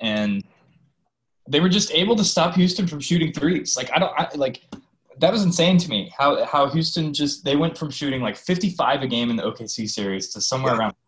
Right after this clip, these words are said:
Speaker 1: thirty in this series.
Speaker 2: It's a
Speaker 1: Um,
Speaker 2: massive drop-off.
Speaker 1: and I, I've, like, watched, like, videos about this, and I'm like,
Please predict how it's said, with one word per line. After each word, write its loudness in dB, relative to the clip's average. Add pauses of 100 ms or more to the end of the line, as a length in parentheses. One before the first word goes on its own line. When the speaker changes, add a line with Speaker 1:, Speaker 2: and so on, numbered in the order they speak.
Speaker 1:
thirty -4
in -6
this -4
series. -4 (560)
Speaker 2:
It's -2
a 4
Speaker 1:
Um, 4
Speaker 2:
massive 0
drop-off. -4 (300)
Speaker 1:
and 2
I, 4
I've, 2
like, 2
watched, -2
like, -2 (240)
videos -6
about 0
this, -4
and 0
I'm -2
like, -4